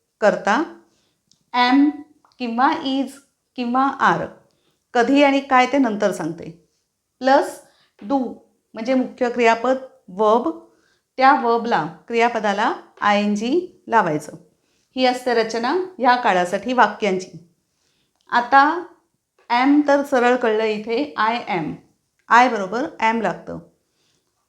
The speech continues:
समजा he असेल, she असेल किंवा it असेल कर्त्याच्या जागी, तर आपण is लावणार आहोत. He is, she is, it is. समजा we, they,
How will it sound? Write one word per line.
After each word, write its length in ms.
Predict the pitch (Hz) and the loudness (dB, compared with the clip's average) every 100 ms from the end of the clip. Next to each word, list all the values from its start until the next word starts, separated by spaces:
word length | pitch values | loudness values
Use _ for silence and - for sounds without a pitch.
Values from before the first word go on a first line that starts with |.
| _ | _
समजा 400 | 269 262 254 294 | 2 2 4 4
he 300 | 330 269 277 | 4 2 2
असेल, 360 | 285 294 285 294 | 2 2 0 0
she 340 | 285 254 262 | -4 -2 -2
असेल 240 | 247 254 240 | -2 -4 -6
किंवा 220 | 247 247 | -4 -4
it 280 | 240 240 226 | -4 -6 -8
असेल 260 | 226 247 247 | -6 -4 -2
कर्त्याच्या 540 | 240 214 214 254 254 | -2 0 2 2 0
जागी, 300 | 190 165 151 156 _ _ _ _ 254 | -2 -4 -6 -8 _ _ _ _ 2
तर 100 | 247 | 4
आपण 300 | 240 262 262 - | 4 0 -2 -2
is 180 | 247 233 | -2 0
लावणार 380 | 226 175 175 175 | 0 0 -2 -2
आहोत. 160 | 277 - - _ _ - | -4 -8 -18 _ _ -4
He 180 | 254 262 | 0 0
is, 300 | - 262 262 | 0 -2 -2
she 560 | - _ - 240 233 233 | -10 _ -10 -6 -4 -4
is, 320 | - 226 220 - - _ 208 | -4 -6 -6 -12 -20 _ -8
it 340 | 214 - 214 165 | -8 -8 -8 -8
is. 120 | - - _ _ _ _ _ _ _ _ - | -10 -20 _ _ _ _ _ _ _ _ 0
समजा 380 | 254 240 277 | 0 4 4
we, 380 | 302 254 269 302 311 - 190 | 4 0 0 -2 -4 -10 -4
they, 280 | 233 247 262 | 0 0 -2